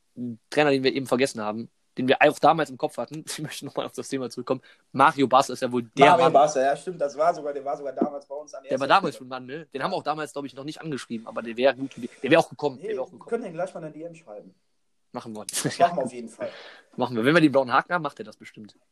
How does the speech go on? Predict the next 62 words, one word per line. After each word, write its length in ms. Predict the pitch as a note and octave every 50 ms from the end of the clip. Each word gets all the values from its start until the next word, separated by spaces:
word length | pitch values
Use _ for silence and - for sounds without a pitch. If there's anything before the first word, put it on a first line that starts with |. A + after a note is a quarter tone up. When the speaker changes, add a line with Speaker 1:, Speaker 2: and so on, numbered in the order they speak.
| _ _
Speaker 1:
Ist 120 | - - -
bestellt. 400 | F3 F3+ - F3 B2 G#2+ - - _ _
Blauer 200 | - B2+ C3+ C3
Speaker 2:
Hast 100 | D3 E3+
Speaker 1:
Haken 40 | F#3+
ist 40 | F3+
Speaker 2:
du, 60 | E3+
Speaker 1:
bestellt 240 | D#3+ D#3 - E3 D#3+
Speaker 2:
hast 60 | - G2+
Speaker 1:
bei, 80 | G2+
Speaker 2:
du 80 | - -
Speaker 1:
bei 100 | A2+ G#2+
Insta. 300 | A#2 A2+ - A2 A2 - - _
Speaker 2:
Sehr 180 | _ - F2+ F#2
Speaker 1:
Ja, 60 | G2
hab 60 | G#2 A2+
ich 60 | -
Speaker 2:
gut. 0 | -
Speaker 1:
schon 160 | B2+ A2+ A2
zweimal 360 | - C3+ C3 B2 C3+ D3 D#3
gemacht. 300 | B2+ A2+ A2+ A#2 A2+ _
Den, 320 | A#2+ A#2 A2+ A#2 A#2 G#2 -
zweimal 200 | - A#2+ - -
Speaker 2:
Ja, 40 | -
Speaker 1:
trainiert 180 | A#2 A2+ - D#3
Speaker 2:
wir 60 | D#3+
Speaker 1:
worden, 40 | F3
Speaker 2:
müssen 120 | G#3 G#3
Speaker 1:
glaub 60 | G#3 A3
Speaker 2:
denen 60 | A3
Speaker 1:
ich. 40 | G#3+
Speaker 2:
auf 120 | G#3 - -
die 80 | G#3 -
Eier 220 | - A3 G3 D#3
gehen. 180 | C#3 C#3 C3+ C3+
Irgendwann 280 | D3 F#3 F#3 F3+ D#3+
sagen, 200 | D#3 D3 D3+ D#3 C3+
ja, 100 | A#2 -
komm, 220 | - - C#3+ C#3+ C3+
gib 120 | - -
den 180 | _ C#3 B2 A#2+
Speaker 1:
Klar. 460 | A2+ - - G#2+ A2 G#2+ - C3+ C3+ B2+
Speaker 2:
Schusshaken 200 | - - - - -
und 60 | - -
alles 160 | - - -
gut. 220 | - - - - C#3+
Speaker 1:
Doc 140 | C3+ -
und 160 | C3+ C3+ A#2 -
Doof, 200 | C#3+ C#3+ C#3 - -
Junge, 200 | A#2 A2+ A2+ G#2+
die 120 | G#2+ A2
machen 180 | A#2+ C3+ B2+ B2
wir 60 | A2+
auf 100 | A2 -
jeden 140 | C3 B2 A2+
Fall. 240 | - B2+ B2+ A#2 A2
Kriegen 300 | - - - C#3+ C3 A#2
die. 120 | A2+ G#2+ - _ _ _ _ _
Verifiziert. 720 | - C3 C3 C3+ B2+ - C3+ A#2 - - C#3 B2+ - - _ _ _ _ _ _ _ _ _ _ _ _ _ _ _ _ _ - - _ _ _
Speaker 2:
Das 200 | - - - -
ist 320 | - - - - - _ _ _ _ _ _ _
so. 100 | -